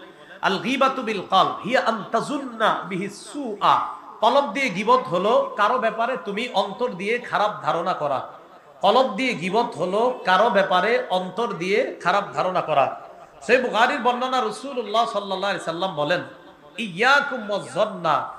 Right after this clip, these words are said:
ফা ইন্না যন্না আকযাবুল হাদিস।" তোমরা বেশি পরিমাণে অনুমান করা থেকে বাঁচো, কেননা কলব দিয়ে অনুমান করাটা এটা সবচেয়ে বড় মিথ্যা কথা। কলব দিয়ে অনুমান, কারো ব্যাপারে খারাপ ধারণা করা,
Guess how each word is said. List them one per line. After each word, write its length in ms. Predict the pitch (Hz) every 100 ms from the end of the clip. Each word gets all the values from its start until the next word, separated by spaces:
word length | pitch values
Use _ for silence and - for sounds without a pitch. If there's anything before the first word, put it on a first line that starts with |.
| - -
ফা 80 | 214
ইন্না 340 | 262 262 247
যন্না 420 | 190 147 254 247 214
আকযাবুল 560 | 208 180 190 190 196
হাদিস।" 540 | - 156 226 190 - - - - -
তোমরা 320 | 233 247 277
বেশি 380 | 277 220 214 302
পরিমাণে 560 | 214 254 240 233 226 196 -
অনুমান 580 | 226 269 277 254 220 180
করা 220 | 185 196
থেকে 300 | 208 190 180
বাঁচো, 600 | 165 156 - 214 165 - - - -
কেননা 380 | 208 233 277 285
কলব 500 | - 220 247 285 190
দিয়ে 340 | 262 262 202 208
অনুমান 560 | 240 269 247 226 190 165
করাটা 640 | 180 190 240 247 254 262 254
এটা 200 | 208 214
সবচেয়ে 380 | - 262 - 208
বড় 100 | 196
মিথ্যা 280 | 180 - 160
কথা। 420 | 147 135 - - - - -
কলব 380 | 196 254 277 190
দিয়ে 340 | 262 247 190 208
অনুমান, 420 | 220 262 240 196
কারো 160 | 190 226
ব্যাপারে 340 | 226 214 196
খারাপ 380 | - 165 220 170
ধারণা 280 | 165 202 170
করা, 440 | - 160 202 247